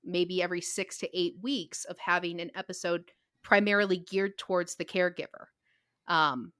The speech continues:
you know, 'cause it's, it's not helpful as the patient to be worried about your spouse who is worried about you, and it then just becomes this chicken or the egg situation. And I keep saying spouse, but I love what your friend said, which is like a girlfriend's guide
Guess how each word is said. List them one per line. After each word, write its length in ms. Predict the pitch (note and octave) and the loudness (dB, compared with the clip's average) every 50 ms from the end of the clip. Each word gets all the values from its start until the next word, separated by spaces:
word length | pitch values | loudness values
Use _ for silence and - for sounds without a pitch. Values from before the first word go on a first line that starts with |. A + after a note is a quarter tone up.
| _ _ _ | _ _ _
you 100 | F#3 D#3+ | -2 0
know, 160 | D3+ D#3 E3 | 0 0 -2
'cause 260 | - - - E3+ - | -2 -2 -4 -4 -4
it's, 260 | F3+ E3+ - - - - | -6 -8 -8 -10 -10 -10
it's 200 | - F3+ - - G3 | -10 -8 -8 -2 2
not 200 | G3 G#3 G3+ G3 | 2 2 4 4
helpful 320 | A3+ G3+ G3 - G3+ G3 | 2 0 2 2 0 0
as 140 | F3+ E3+ - | 0 0 -2
the 80 | - | -6
patient 480 | E3+ - C4 C#4+ D4+ - - A3+ G3 - | -4 -2 -2 -2 0 0 -2 -4 -4 -4
to 100 | - A#3 | -10 -10
be 240 | G3 - G3+ G3 F#3+ | -8 -6 -6 -6 -8
worried 640 | F3 E3+ E3+ E3 F3+ G3 G3+ G3+ F#3+ F#3 F#3 D#3+ - | -10 -12 -8 -4 0 2 2 2 2 0 -2 -4 -4
about 440 | F3 F3 F3+ E3+ E3 E3 E3+ - - _ _ _ _ | -4 0 2 4 4 4 2 -2 -6 _ _ _ _
your 260 | - E3 E3+ F3 F3 | -12 -6 -4 -4 -4
spouse 560 | E3+ - - - - D#3+ D#3 D#3+ E3+ F3+ - - | -4 -6 -4 -2 0 2 2 2 0 -2 -6 -2
who 140 | A3 F3+ | 0 0
is 180 | F3 F3 E3 E3+ | 0 0 -2 -4
worried 340 | F3+ F3+ F3+ F3+ F3 E3+ E3+ - | -4 -2 -2 -2 -2 -4 -4 -4
about 400 | F3+ F3 E3+ D#3 D#3+ - - F3+ | -4 -2 -2 -2 -2 -4 -6 -4
you, 340 | F3+ E3+ D3+ D3 D3 D#3 - _ - _ _ _ _ | -2 -2 -2 -2 -4 -6 -10 _ -20 _ _ _ _
and 120 | - F3+ | -4 -4
it 80 | F3 E3+ | -2 -2
then 260 | F3+ E3+ E3+ D#3 - - | -2 -4 -4 -6 -8 -10
just 180 | - - F#3+ - | -12 -12 -8 -8
becomes 360 | G3 - - - G3 F#3+ - | -8 -8 -4 -4 -4 -4 -2
this 200 | - E3+ - - | -4 -6 -6 -6
chicken 340 | - - - A3 - - F#3 | -10 -4 -4 -4 -2 -2 -4
or 60 | F3 | -2
the 160 | E3 E3 E3+ | 0 2 2
egg 340 | F3+ F#3 F3 D#3 D3+ D#3 - _ _ _ _ _ _ _ | 2 4 2 0 -2 -4 -12 _ _ _ _ _ _ _
situation. 640 | - - F3 - - F3 D#3+ D#3 D#3 - - - - | -4 -4 -4 -2 -2 -2 -2 -2 -2 -4 -8 -6 -4
And 100 | - G3+ | 2 2
I 60 | G#3 G#3 | 2 2
keep 280 | - - - C#4 C#4 - | 2 0 -2 -2 -2 2
saying 280 | - A3+ F#3+ F3+ F3 | 2 4 4 4 0
spouse, 480 | - - - - D#4+ D#4 A#3+ F3+ - - | -2 -4 0 2 4 4 4 2 0 -2
but 160 | - - F3+ - | -4 -4 -2 -2
I 120 | F#3 F#3 | -2 -4
love 640 | F3+ F3+ F3 F3 F#3+ G#3 A#3+ C#4 D4+ B3 G3+ - - | -4 -6 -10 -4 4 8 8 10 10 8 6 4 0
what 200 | F#3 - - - | 0 0 2 -2
your 80 | F3+ | -4
friend 300 | - - - - A#3 A#3 | 0 2 2 2 2 0
said, 340 | - - F#3 D3+ C3+ - - _ _ _ _ _ _ _ _ | -2 -2 0 0 0 0 -2 _ _ _ _ _ _ _ _
which 140 | G3+ G3+ | -6 -4
is 100 | G#3+ G3+ | -4 -2
like 120 | A3 G3+ G3 | -2 -2 -2
a 60 | F#3 | -2
girlfriend's 600 | F3 - - G#3 G#3+ G#3 - - G3+ G3 G3+ - | -2 2 4 4 4 4 2 2 2 2 0 -2
guide 420 | - G3 F3+ F3 F3 F3 F3 E3+ | 4 6 6 8 8 6 2 -2